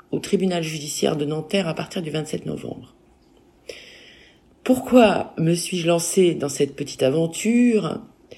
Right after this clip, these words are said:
collaborative avec la famille du village de la justice ? Eh bien, pour deux raisons. La première, euh,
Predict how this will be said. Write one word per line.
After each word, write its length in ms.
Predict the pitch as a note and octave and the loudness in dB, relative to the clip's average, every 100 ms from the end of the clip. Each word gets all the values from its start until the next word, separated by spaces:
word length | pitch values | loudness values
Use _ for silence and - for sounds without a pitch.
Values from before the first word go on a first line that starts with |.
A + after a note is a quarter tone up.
| - - - _ | -20 -20 -20 _
collaborative 800 | - E3+ D#3 D3+ D3 - - A#3+ | 2 2 4 2 2 -4 -2 0
avec 240 | F#3 - - | 2 0 0
la 100 | - | -4
famille 600 | - F#3+ F#3+ E3 C3 - - | 2 2 4 0 -2 -6 -12
du 120 | C#3+ C#3+ | -8 -4
village 300 | C#3+ C#3+ C#3 | -2 -2 -2
de 100 | C3+ | -2
la 120 | C3 | -2
justice ? 640 | B2+ C3+ - - G#3 - | -2 -10 -10 -4 -4 -2
Eh 40 | D#3+ | 0
bien, 160 | E3+ | 0
pour 160 | C3+ D3 | -2 4
deux 120 | G3+ | 6
raisons. 520 | G#3 D#3+ C3+ D3 C4 - _ _ _ _ _ _ - - _ _ _ _ - | 6 2 0 0 -4 -10 _ _ _ _ _ _ -20 -20 _ _ _ _ 4
La 140 | G3 | 4
première, 640 | - G#3+ G#3 F#3+ E3 C#3 - _ _ _ _ _ | 6 6 6 4 0 -6 -12 _ _ _ _ _
euh, 40 | - | -14